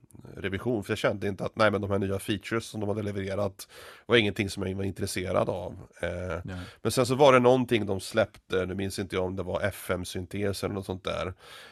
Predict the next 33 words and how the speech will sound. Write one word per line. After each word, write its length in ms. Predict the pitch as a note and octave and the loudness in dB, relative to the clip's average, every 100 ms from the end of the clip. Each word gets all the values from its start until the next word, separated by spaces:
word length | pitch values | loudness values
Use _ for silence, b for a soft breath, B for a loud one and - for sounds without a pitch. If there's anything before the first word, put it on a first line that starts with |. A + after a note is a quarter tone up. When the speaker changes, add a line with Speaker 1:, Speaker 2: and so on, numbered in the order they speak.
| B | B
Speaker 1:
Eh, 480 | - F#2 F2+ F2+ F#2 F2+ | 0 2 2 -2 -4 -6
nu 100 | G2 | -6
kanske 320 | - G#2 - | 0 0 2
jag 120 | G2+ G#2 | 2 2
lurar 260 | F#2+ F#2+ | 2 2
mig 120 | F#2+ | 0
själv 340 | F#2 A2+ A2+ G2 | 4 6 6 4
här 180 | F#2+ F#2 | 0 0
då, 120 | F#2 | -6
eh, 60 | F#2+ - | -8 -6
när 160 | F#2 | -6
det 160 | F2+ F#2 | -4 -6
gäller 140 | F2+ | -4
årtalen. 520 | F#2+ F#2 - F#2 G2 G#2+ | -4 -4 -2 0 2 2
Det 60 | |
var 120 | G2 | 0
någonstans 560 | G2+ G#2+ G#2+ - G#2 G2 | 2 2 2 4 2 2
där 80 | G2 | -2
det 60 | |
kom 200 | G2+ G#2+ | -2 -2
en 60 | G2 | -2
ny 160 | F#2 F#2+ | -2 -2
feature 320 | G2+ F#2+ G2 | -4 -6 -4
som 80 | G2+ | 0
jag 60 | |
verkligen 380 | G#2 G2+ - G2 | 2 2 0 -2
kände 260 | F#2 F#2 D2+ | 0 -2 -2
att 80 | G2 | -2
den 120 | G2 | 0
här 100 | G#2+ | 0
måste 280 | F#2 - F#2+ | -2 -8 -8
jag 80 | |
ha. 380 | F#2+ A2+ G1+ G1+ | 0 0 0 -6